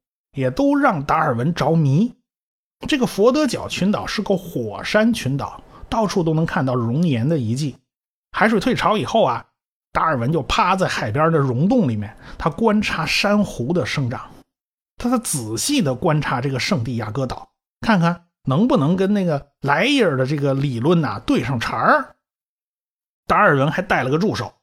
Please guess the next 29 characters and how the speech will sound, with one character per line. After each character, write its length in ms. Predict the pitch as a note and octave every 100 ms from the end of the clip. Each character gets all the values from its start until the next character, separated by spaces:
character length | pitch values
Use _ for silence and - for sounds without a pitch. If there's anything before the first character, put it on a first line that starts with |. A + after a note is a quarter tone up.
| _ _ _
俩 180 | D#3+ C#3+
人 180 | E3 A#3+
一 100 | E3
起 260 | C3+ C#3 _ _ _
背 160 | - G#3+
着 60 |
包， 240 | E3 F#3+ F3
拿 240 | C3 - F3
着 100 | G3
地 160 | G#3
质 140 | E3 D#3
锤 320 | - D#3 G#3 -
就 120 | C#3+
爬 340 | A#2 - C3 E3+
到 100 | D#3
了 100 | C3+
山 340 | - G3+ F#3+
上 180 | D#3+ A#2+
去 180 | - A#2+
收 300 | - F3+ E3
集 220 | C3 C3
岩 180 | B2 C#3
石 140 | -
标 200 | C#3 C#3
本。 140 | B2+ - - _ _ _ _ _ _ -
一 120 | D3
路 200 | B3+ B3
上 160 | C#3 A#2+
啊， 240 | C3 C#3+